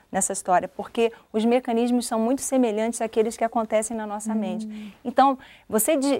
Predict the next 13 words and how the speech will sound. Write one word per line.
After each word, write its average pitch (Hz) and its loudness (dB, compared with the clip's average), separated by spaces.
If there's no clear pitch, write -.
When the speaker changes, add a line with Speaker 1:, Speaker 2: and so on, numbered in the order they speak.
Speaker 1:
descobrir 220 2
um 214 0
mundo, 220 4
vamos 196 0
dizer 196 4
assim, 202 -2
você 208 -4
poder 214 2
visitar 214 0
o 202 2
Museu 202 2
do 202 2
Louvre 190 0